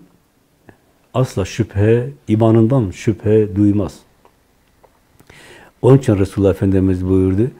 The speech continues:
"Şekle iman olmaz, şüpheyle iman olmaz." Şüpheyle iman bir arada bulunmaz. Şüphe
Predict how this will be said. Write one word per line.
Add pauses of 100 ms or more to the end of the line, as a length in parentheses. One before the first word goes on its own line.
(220)
"Şekle (120)
iman (220)
olmaz, (280)
şüpheyle
iman
olmaz." (640)
Şüpheyle
iman
bir
arada
bulunmaz. (2000)
Şüphe